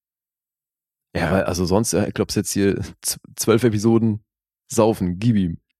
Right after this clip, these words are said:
Speaker 2: Ja, weiß ich ja nicht, wie sie das dann aufziehen, so. Also, es hat natürlich auch nicht diese
Speaker 1: Ach so, gut, stimmt, man könnte natürlich den Anfang auch weitaus mehr in die Länge ziehen, ne?
Speaker 2: Genau, ja.
Speaker 1: Aber es ist schon krass, also ich meine, wir kennen ja alle Leaving Las Vegas und weiß nicht, was sonst
Speaker 2: Mhm.
Speaker 1: noch für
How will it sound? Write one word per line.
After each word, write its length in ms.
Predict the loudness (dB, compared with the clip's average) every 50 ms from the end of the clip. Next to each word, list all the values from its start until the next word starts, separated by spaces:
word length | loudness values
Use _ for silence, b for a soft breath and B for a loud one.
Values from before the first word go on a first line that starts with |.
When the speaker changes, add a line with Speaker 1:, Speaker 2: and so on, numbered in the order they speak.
| _ _ -10
Speaker 2:
Ja, 200 | -4 -2 0 2 2
weiß 140 | 2 2
ich 20 | 2
ja 80 | 0
nicht, 160 | 0 0 -2 -2
wie 80 | -2
sie 80 | -2 0
das 140 | 0 -2 -2
dann 140 | -2 -2 2
aufziehen, 440 | 2 0 0 0 -4 -6 -6 -6 -6
so. 120 | -6 -6
Also, 280 | -6 -6 -6 -4 -6 -6
es 200 | -6 -6 -2 -2
hat 100 | -2 -2
natürlich 280 | -2 -4 -4 -2 -2 -2
auch 60 | -2
nicht 160 | -2 -4 -6
diese 420 | -6 -4 0 0 0 0 -2 -4 -10 -12 -10
Speaker 1:
Ach 80 | -8 -4
so, 160 | -2 -2 0
gut, 180 | 0 -2 -2 -2
stimmt, 220 | -2 -2 0 0
man 100 | 0 0
könnte 240 | 0 -2 -2 0 -2
natürlich 220 | -2 -4 -4 -6 -8
den 100 | -6 -4
Anfang 300 | -4 -4 -4 -4 -6 -6
auch 180 | -8 -8 -8 -6
weitaus 400 | -6 -6 -4 -4 -6 -6 -6 -6
mehr 300 | -6 -4 -4 -4 -4 -4
in 80 | -4 -6
die 60 | -8 -8
Länge 240 | -8 -6 -8 -8 -8
ziehen, 260 | -8 -8 -8 -6 -6
ne? 140 | -6 -4 -2
Speaker 2:
Genau, 300 | -2 -2 0 0 -2 -2
ja. 260 | -4 -4 -6 -8 -10 _ _ _ _ _ _ _ _ _ _ _ _ _ _ _ _ _ _ _ _ _ _ _ _ _ _ _ _ _ _ _
Speaker 1:
Aber 200 | -4 0 2 2
es 80 | 4 4
ist 40 | 4
schon 120 | 2 2
krass, 260 | 2 2 2 0 2 2
also 140 | 0 0 2
ich 100 | 2 2
meine, 180 | 4 4 2
wir 60 | 0 0
kennen 280 | 0 0 2 2 2
ja 280 | 2 2 2 2 0 0
alle 440 | -2 -2 0 2 2 4 4 2 2
Leaving 380 | 0 0 -2 0 0 0 0 0
Las 200 | -2 -2 -2 0
Vegas 360 | 2 4 4 4 4 2 0
und 240 | -2 -4 -6 -6 -10 -18 -20 -20 -20 -20 -18 -8 -2
weiß 200 | 0 0 0 0
nicht, 180 | -2 -4 -2 -2
was 200 | -2 -2 -2 -2
sonst 200 | -2 -2 -2 -2
Speaker 2:
Mhm. 60 | -2
Speaker 1:
noch 120 | -4 -4 -4
für 320 | -6 -2 0 0 0